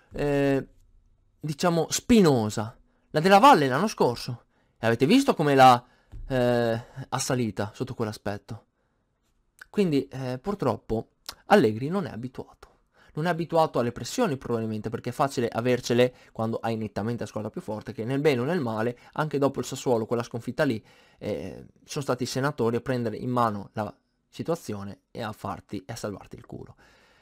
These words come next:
Io ragazzi sono arrivato a un certo punto che, vabbè, lo continuerò a criticare, lo, cioè, a volte continuerò a sclerare perché non ce la faccio più. Però sono arrivato a un certo punto che, eh, dici, "Eh, ragazzi,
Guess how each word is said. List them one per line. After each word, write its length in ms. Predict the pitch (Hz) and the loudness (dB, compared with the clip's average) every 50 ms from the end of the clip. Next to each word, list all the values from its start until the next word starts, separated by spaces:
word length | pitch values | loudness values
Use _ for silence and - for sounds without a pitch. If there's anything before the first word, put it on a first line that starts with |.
| _ _ _ _ _ _ _ _ - | _ _ _ _ _ _ _ _ 4
Io 120 | 269 269 | 6 8
ragazzi 420 | 180 170 165 175 135 117 - 143 | 8 8 8 8 6 6 4 -2
sono 160 | 131 - 170 185 | -4 -2 0 0
arrivato 280 | 196 208 120 101 110 | 0 0 -2 -2 -4
a 40 | - | -6
un 40 | 123 | -8
certo 220 | - 147 143 165 139 | -8 -10 -12 -12 -12
punto 240 | - 117 113 123 | -10 -10 -12 -12
che, 100 | - - - | -14 -16 -12
vabbè, 520 | 139 147 151 143 - - - 131 139 135 131 | -10 -8 -8 -6 -6 -6 -6 -4 -4 -2 0
lo 100 | 143 147 | -2 -2
continuerò 440 | - 180 160 185 165 156 151 165 | -2 -2 -2 -2 -2 0 0 0
a 40 | 160 | 0
criticare, 640 | 147 - 135 - 120 - 135 139 143 143 127 123 123 | -2 -4 -8 -8 -4 0 4 4 6 6 6 4 2
lo, 160 | 123 127 127 - - 135 151 - 135 127 | 0 -2 -4 -8 -12 -16 -14 -14 -12 -12
cioè, 140 | 127 135 113 - - | -12 -12 -12 -8 -6
a 100 | 120 131 | -2 2
volte 260 | 131 143 147 139 147 | 4 4 4 4 2
continuerò 420 | 135 143 135 139 131 131 131 135 135 | -2 -4 -4 -2 -2 0 2 2 2
a 40 | 131 | 2
sclerare 640 | - - 151 135 127 123 127 127 131 135 131 120 | 0 -2 0 0 4 6 8 8 8 8 6 4
perché 200 | 113 113 107 - | 0 -4 -6 -8
non 120 | 120 117 | -8 -10
ce 80 | 110 - | -10 -10
la 80 | 120 110 | -10 -10
faccio 240 | 120 120 - 127 | -10 -12 -14 -12
più. 180 | - - 117 - _ _ _ _ - - _ _ _ _ _ _ - | -12 -10 -10 -10 _ _ _ _ -20 -20 _ _ _ _ _ _ -4
Però 100 | 285 269 | -4 -4
sono 140 | - 165 143 | -2 -2 -4
arrivato 280 | 143 165 170 120 - - | -4 -4 -6 -6 -6 -8
a 20 | |
un 60 | 123 | -10
certo 200 | 139 143 143 160 | -10 -12 -12 -14
punto 280 | - - 117 104 - 113 | -14 -14 -16 -14 -14 -14
che, 200 | - 107 104 - _ _ _ _ _ _ _ _ - - - _ _ _ _ _ _ _ _ - | -14 -14 -14 -16 _ _ _ _ _ _ _ _ -20 -20 -20 _ _ _ _ _ _ _ _ -10
eh, 280 | - 131 131 127 131 | -8 -6 -4 -4 -6
dici, 380 | 151 175 151 139 - - 135 - | -6 -6 -8 -8 -8 -8 -8 -8
"Eh, 340 | - - 151 156 - - 147 | -8 -12 -18 -18 -18 -16 -12
ragazzi, 420 | 156 160 143 120 110 - - 131 | -10 -10 -10 -10 -10 -12 -14 -16